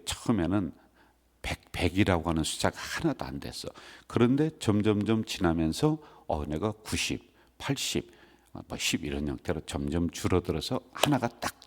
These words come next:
돼서, 아, 내가 하나님 말씀을 듣고 믿으면은 그대로 삶의 현장에서도 실천해가는 이러한 단계, 이게 바로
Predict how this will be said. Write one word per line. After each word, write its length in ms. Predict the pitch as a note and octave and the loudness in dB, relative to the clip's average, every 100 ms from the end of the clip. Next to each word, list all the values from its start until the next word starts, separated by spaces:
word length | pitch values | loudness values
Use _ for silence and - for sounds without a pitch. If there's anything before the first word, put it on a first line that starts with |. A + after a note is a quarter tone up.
| - | 2
돼서, 500 | B2 F#2+ C#3 A#2+ - - - | 4 4 4 2 0 -12 -12
아, 400 | - - D2+ D2 - _ _ | -6 -4 -4 -6 -10 _ _
내가 200 | D2+ C#2 | -6 -2
하나님 280 | F#2+ F2 F2 | 0 2 0
말씀을 560 | C2 B1 - E2 D#2 - - - - | -2 -4 -2 0 0 -2 -14 -20 -16
듣고 400 | - - - D2 | -16 -6 -4 0
믿으면은 560 | E2+ - B1+ D2 G2+ - | 0 0 0 0 -2 0
그대로 320 | D3+ D3+ D3+ | -2 0 -2
삶의 420 | - D3+ D3 D#3+ | -2 -2 0 2
현장에서도 800 | C3+ D3+ C#3+ A#2+ G2 G#2 G2+ C#3+ - - - | 2 2 2 2 2 0 2 0 -2 -16 -10
실천해가는 1080 | - F3 F3 - C3+ G#2 C#2+ C2+ F#2 A2+ D2+ - - | 0 0 0 -2 0 0 0 2 4 4 2 -10 -8
이러한 320 | - C#2 C2 B1 | -4 -4 -4 -6
단계, 580 | - - B1+ C2+ C2+ B1+ - - | -8 -8 -6 -8 -10 -10 -10 -4
이게 260 | G2+ E2+ | -2 -2
바로 500 | D#2 C#2 G#2+ G2+ - | -4 2 4 4 0